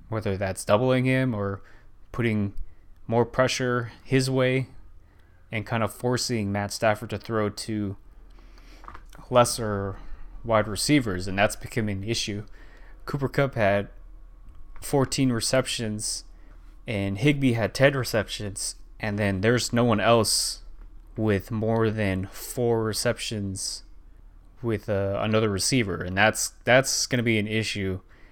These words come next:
if they don't figure this out, if they don't, aren't able to use the other receivers that they have and try to spread that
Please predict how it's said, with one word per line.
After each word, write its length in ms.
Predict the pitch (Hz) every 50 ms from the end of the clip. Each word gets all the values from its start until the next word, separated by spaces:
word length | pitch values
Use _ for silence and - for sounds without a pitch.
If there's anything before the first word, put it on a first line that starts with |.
| - -
if 160 | - 117 -
they 120 | - 123
don't 180 | 110 117 107 98
figure 260 | - - 113 107 104
this 240 | 98 107 95 - -
out, 280 | 110 101 98 98 98 101
if 100 | - -
they 140 | - 107
don't, 360 | 101 110 104 104 101 104 113 - - - -
aren't 220 | 127 117 113 107
able 300 | 107 113 117 117 117 110
to 240 | 101 - - - 110
use 920 | 107 101 101 107 107 107 110 110 110 110 107 104 101 - - - - - - - - - - -
the 100 | 117 104
other 160 | 104 107 110
receivers 480 | 110 107 - - 123 110 110 113 107
that 100 | 107 101
they 120 | - 101 107
have 600 | - 110 107 107 104 98 95 101 - - - - - - - _ -
and 120 | - 117
try 180 | - - 113 110
to 160 | 110 104 98
spread 420 | 95 - - - - 113 110 104 -
that 420 | 110 107 104 98 92 - - -